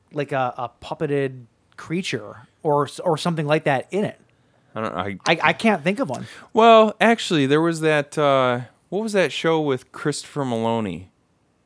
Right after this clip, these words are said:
Speaker 1: I have
Speaker 2: Where
Speaker 1: no
Speaker 2: he
Speaker 1: idea what
Speaker 2: was,
Speaker 1: you're talking about.
Speaker 2: you know, Christopher Maloney from S V U?
Speaker 1: Oh, yeah.
Speaker 2: And it
Speaker 1: Oh,
Speaker 2: was, and
Speaker 1: oh,
Speaker 2: it, and
Speaker 1: Nobody?
Speaker 2: it
Speaker 1: No,
Speaker 2: was,
Speaker 1: no, no, no,
Speaker 2: no,
Speaker 1: not
Speaker 2: not
Speaker 1: Nobody.
Speaker 2: Nobody.
Speaker 1: Um,
Speaker 2: It was, like,
Speaker 1: um,
Speaker 2: something Happy.
Speaker 1: Happy. Happy.
Speaker 2: It was just called
Speaker 1: Yeah, it's
Speaker 2: Happy?
Speaker 1: called Happy. Yeah, yeah.
Speaker 2: I, it, it, wasn't there
Speaker 1: That
Speaker 2: a
Speaker 1: was a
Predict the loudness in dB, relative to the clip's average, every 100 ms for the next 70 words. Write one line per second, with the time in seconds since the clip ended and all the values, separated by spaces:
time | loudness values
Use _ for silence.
0 | _ -8 -4 0 0 0 0 -4 -12 -8
1 | -2 0 0 -2 -4 -4 -4 0 0 -2
2 | -4 -4 -4 -2 -4 -4 -4 -2 -4 -6
3 | _ _ _ -4 4 6 6 6 2 2
4 | -2 0 6 8 8 6 4 6 8 8
5 | 6 6 6 4 2 0 2 4 6 6
6 | 4 2 2 4 6 4 4 6 6 4
7 | 2 2 2 2 0 0 -2 -2 -2 -2
8 | -2 -8 -8 -14 _ 2 2 2 -12 _
9 | 2 6 6 4 0 2 6 6 8 6
10 | 6 6 6 6 6 6 2 2 0 -4
11 | _ _ -4 -2 -2 -2 0 4 8 8
12 | 8